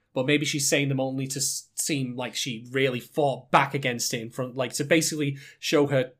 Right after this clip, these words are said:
toughness in front of, uh, you know, um, Rika and, uh, Neru. Um, yeah, not a necessarily reliable narrator in this situation.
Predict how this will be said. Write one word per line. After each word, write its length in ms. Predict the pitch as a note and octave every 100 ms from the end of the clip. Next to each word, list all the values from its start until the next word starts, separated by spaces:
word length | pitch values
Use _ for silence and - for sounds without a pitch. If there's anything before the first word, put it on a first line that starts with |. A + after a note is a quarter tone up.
| -
toughness 440 | E3 E3 C#3+ -
in 200 | B2+ A#2
front 260 | C#3+ B2+ -
of, 140 | C3
uh, 80 | A#2+
you 160 | A#2
know, 360 | A#2+ A2+ A2 A#2+
um, 440 | A#2+ A2+ A2 A2 - _ _ _ _ _ -
Rika 340 | C#3 C#3 C3
and, 280 | B2 A#2+ A#2
uh, 140 | A#2
Neru. 460 | A#2 C#3 B2+ G#2+ - _ _ _ _ _ _ _ _ _
Um, 380 | C3 B2+ B2+ C3+ _ _ _ _ _ _ _ _ _ _
yeah, 280 | - D#3 C3 - - -
not 200 | D#3+ D#3+
a 20 | E3
necessarily 500 | D#3+ - E3 D#3 D3+
reliable 480 | C#3+ C#3 C#3 C3
narrator 500 | B2+ C3 B2+ A#2 -
in 80 | A2+
this 180 | A2 -
situation. 680 | A2+ A2 - G#2 G2+ - -